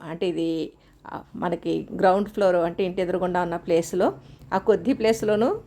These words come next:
రకరకాల సెంపెంగ్లు ఇవన్నీ ఉంటాయి కదండి, పళ్ళ మొక్కలు. వాటితో పాటు ఇది కూడా నేలలో వేసాము. ఎక్కువ కాలం ఉండే మొక్కలు కదండి ఇవి, నేలలో వేస్తే అవి కూడా హెల్తీగా పెరుగుతాయి కదా అని ఉన్న ప్లేస్లోనే ఆ నేలలో వేసండి. జాగ్రత్తగా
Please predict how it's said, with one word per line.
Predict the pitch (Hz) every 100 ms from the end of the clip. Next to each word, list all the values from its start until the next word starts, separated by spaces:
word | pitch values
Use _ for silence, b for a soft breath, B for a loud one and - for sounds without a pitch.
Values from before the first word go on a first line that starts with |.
| -
రకరకాల | 175 190 175 190
సెంపెంగ్లు | 196 180 160 175 208
ఇవన్నీ | 196 185 220
ఉంటాయి | 190 190
కదండి, | 175 160 160
పళ్ళ | 170 170 160
మొక్కలు. | 165 - 156 - b b b
వాటితో | - 143 - 170 180
పాటు | 170 165 220
ఇది | 226 165
కూడా | 165 170
నేలలో | 196 156 165 208
వేసాము. | 190 175 180 160 262 - b _ _ _ -
ఎక్కువ | 190 - 247
కాలం | 240 220 214 240 349 262 202
ఉండే | 208 214
మొక్కలు | 202 - 196
కదండి | 190 185 180
ఇవి, | 170 180 156 151
నేలలో | 180 170 175 185
వేస్తే | 180 175 -
అవి | 208 175
కూడా | 185 175 196 - B B -
హెల్తీగా | 202 180 185 202
పెరుగుతాయి | 196 175 196 185
కదా | - 185
అని | 262 - 185 247
ఉన్న | 170 175 180
ప్లేస్లోనే | 202 196 196 196 202 403 -
ఆ |
నేలలో | 196 180 165 180
వేసండి. | 196 185 190 180 277 392
జాగ్రత్తగా | 190 165 170 175 - 180